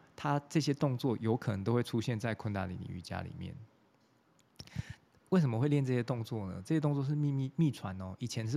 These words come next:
没有公开的，是王公贵族才能练的。哦，所以它，它的这些动作的概念、动作的形象呢，不是我们一般人想象的那种样子，说一定要美美的，然后一定要就是很，很，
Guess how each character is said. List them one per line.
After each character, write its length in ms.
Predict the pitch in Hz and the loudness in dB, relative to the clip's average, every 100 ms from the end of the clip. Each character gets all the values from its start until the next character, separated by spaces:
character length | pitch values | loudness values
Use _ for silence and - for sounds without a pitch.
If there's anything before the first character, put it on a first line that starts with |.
| 147 | -2
没 140 | 120 | 0
有 80 | 104 | 0
公 200 | - 98 | -2 -6
开 220 | - 92 | -6 -8
的， 100 | 90 - _ _ | -10 -14 _ _
是 180 | - 160 | -2 -2
王 180 | 120 | -2
公 140 | 127 135 | -4 2
贵 160 | 143 | 2
族 120 | 123 104 | 2 -4
才 200 | - 95 | -6 -6
能 100 | 107 | -4
练 180 | 107 - | -6 -8
的。 120 | - - - - - | -14 -18 -20 -20 -6
哦， 140 | 131 | -6
所 140 | - 180 | 0 -2
以 40 | |
它， 180 | 139 160 - - - | 0 -6 -8 -20 -12
它 160 | - 170 | -6 0
的 140 | 127 | 0
这 100 | 156 | 0
些 140 | 139 | -2
动 260 | 139 165 131 | 0 0 0
作 220 | 127 127 | 0 -2
的 100 | 110 104 | -2 -2
概 240 | 143 113 | 0 0
念、 240 | 123 110 110 | 0 -4 -4
动 160 | 135 | -4
作 180 | 123 117 | 0 -2
的 140 | 104 95 - - | -2 -6 -12 -16
形 280 | - - 104 | -10 -8 -6
象 280 | 110 135 98 | -4 -4 -4
呢， 160 | 98 101 - - _ | -6 -12 -18 -20 _
不 80 | 117 | -4
是 140 | - | -2
我 80 | 123 | -2
们 200 | 104 131 | -2 -4
一 40 | |
般 200 | 127 113 | -4 -2
人 220 | 110 98 | -2 -6
想 160 | 104 120 - | -6 -10 -8
象 280 | 120 110 104 - _ | -6 -6 -8 -14 _
的 200 | 104 92 - | -8 -6 -4
那 80 | |
种 180 | 127 95 113 | -4 -4 -2
样 200 | 120 101 | -4 -4
子， 140 | 104 | -12
说 180 | - - | -10 -8
一 60 | 139 | -4
定 120 | 151 | -2
要 100 | 143 | 0
美 200 | 127 113 | 0 -2
美 220 | 123 104 | -2 -4
的， 180 | 98 101 - - - - | -6 -8 -8 -20 -20 -6
然 120 | 117 | -4
后 80 | - | -2
一 80 | 117 | -2
定 160 | 139 | -2
要 320 | 131 120 110 113 | 0 0 -2 -4
就 120 | - | -6
是 260 | 127 131 107 - | -2 -2 -4 -4
很， 160 | 120 | -6
很， 180 | 101 | -4